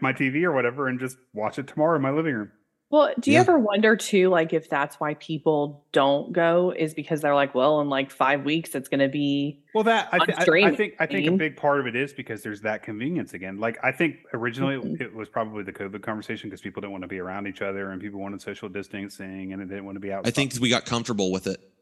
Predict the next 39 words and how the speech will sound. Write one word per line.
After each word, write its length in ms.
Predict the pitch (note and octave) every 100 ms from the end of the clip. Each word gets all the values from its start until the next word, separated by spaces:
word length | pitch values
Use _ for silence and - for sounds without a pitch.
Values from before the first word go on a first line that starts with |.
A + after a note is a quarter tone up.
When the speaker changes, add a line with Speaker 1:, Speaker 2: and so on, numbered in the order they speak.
| -
Speaker 1:
Yes. 360 | B2 - - -
And 140 | B2+
so, 120 | - C#3
Speaker 2:
Mm-hmm. 160 | A#2+
Speaker 1:
like, 80 | A2+
Speaker 3:
I 20 |
th- 160 | A2+ -
Speaker 1:
then 200 | C#3 D3 -
the 100 | B2+
convenience 640 | A#2+ A2 C#3+ A2 - - - -
is 120 | G#2+
a 40 | G#2+
big 340 | - A#2+ A2
piece 220 | - B2
of 120 | A#2
that 160 | F#2+ F2
because, 560 | F#2 G2+ F#2 F#2+ - _ _ _ _ _ _ _
you 120 | C3+
know, 220 | B2 G2+ - _ _ _ _ _ -
Jordan, 300 | B2 D#3 D3+
when 100 | C#3
you 100 | C#3+
buy 160 | D3+ D3
something, 500 | C#3 C3+ C3 A#2 G#2 _
like, 320 | A2+ G#2 - _ _ _
when 120 | B2 B2
you 80 |
pre-order 460 | C#3 - A#2 A#2 A#2
something 280 | A#2 A2+ A#2
on 80 | G2+
iTunes 380 | G2 G2+ G#2+ G2+
for 100 | F#2+
Plex, 540 | - F#2+ G#2 - - _ _ _ _ _
Speaker 3:
Mm-hmm. 120 | C3
Speaker 1:
how 120 | B2 B2
much 260 | C3 C3
does 160 | B2+ A2+
it 100 | A2
cost 680 | - G#2 F#2+ - - -